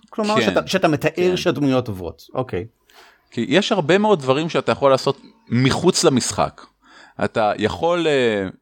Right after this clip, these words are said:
Speaker 2: ודברים שהם לפעמים נורא נחמדים. אה, למשל, אה, במשחק מסוים, השחקנים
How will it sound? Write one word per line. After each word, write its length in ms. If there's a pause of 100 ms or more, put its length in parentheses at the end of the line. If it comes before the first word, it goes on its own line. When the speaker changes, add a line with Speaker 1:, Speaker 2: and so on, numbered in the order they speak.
(280)
Speaker 2:
ודברים 500
שהם 260
לפעמים 500 (200)
נורא 240
נחמדים. 560 (840)
אה, 340
למשל, 680
אה, 80
במשחק 440
מסוים, 600
השחקנים 800